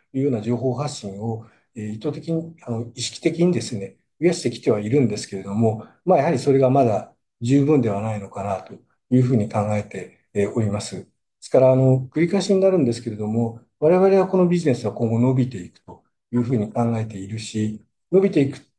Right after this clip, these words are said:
ためにはですね、それだけのその生産能力でもそうだし、販売体制もそうですし、えー、体を大きくしていかなければいけないんですけれども、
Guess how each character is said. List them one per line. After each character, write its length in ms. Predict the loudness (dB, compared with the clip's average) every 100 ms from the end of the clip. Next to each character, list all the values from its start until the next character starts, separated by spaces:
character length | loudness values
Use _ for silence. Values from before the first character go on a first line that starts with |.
| _ -2
た 100 | 0
め 120 | 4
に 100 | 2
は 100 | 0
で 80 | -6
す 160 | -10 -8
ね、 180 | -10 -12 _ -2
そ 100 | 4
れ 80 |
だ 100 | 4
け 80 | 6
の 140 | 2 2
そ 160 | -4
の 300 | -8 -8 -14 _ _
生 220 | 2 2
産 180 | 4 4
能 160 | 4 4
力 220 | 0 -2
で 360 | 2 2 0 -4
も 160 | -2
そ 140 | 0 0
う 40 |
だ 60 | -2
し、 180 | -6 -4
販 180 | 0
売 160 | 0 2
体 160 | 0 0
制 140 | -2
も 140 | -6
そ 160 | -4 -6
う 40 |
で 80 | -6
す 60 | -14
し、 340 | -6 -6 -6 -12 _ _ -8
え 40 | -8 -6 -8 -10
ー、 20 | _ _ -4
体 280 | -2 2
を 60 | 0
大 160 | 0 -6
き 80 |
く 100 | -8
し 100 | -6
て 80 | -6
い 60 | -6
か 80 | -6
な 100 | -8
け 100 | -10
れ 60 |
ば 240 | -10 -12 -14 _ _
い 40 |
け 60 | -2
な 100 | 0
い 60 | -2
ん 40 |
で 100 | -6
す 100 | -12
け 60 | -12
れ 80 |
ど 80 | -8
も、 320 | -2 -2 -4